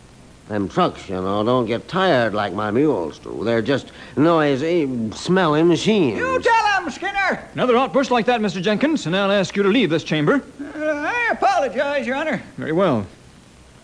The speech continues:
Speaker 3: Skinner, I gave you your chance to escape punishment for the bull whipping you gave Hal.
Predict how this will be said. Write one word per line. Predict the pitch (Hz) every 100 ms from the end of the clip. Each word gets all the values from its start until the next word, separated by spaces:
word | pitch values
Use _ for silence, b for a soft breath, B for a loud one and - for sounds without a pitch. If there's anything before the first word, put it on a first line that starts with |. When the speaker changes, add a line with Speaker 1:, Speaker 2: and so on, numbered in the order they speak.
| - - - - - -
Speaker 3:
Skinner, | - - 120 202 233
I | 202 220
gave | 202 202 180
you |
your | 185 185
chance | - 180 135 107
to | 117 117
escape | - 151 143
punishment | 156 151 - 233 220
for | 151
the | 135
bull | 175 127
whipping | 120 208 185
you | 120
gave | 135 117
Hal. | 135 139 220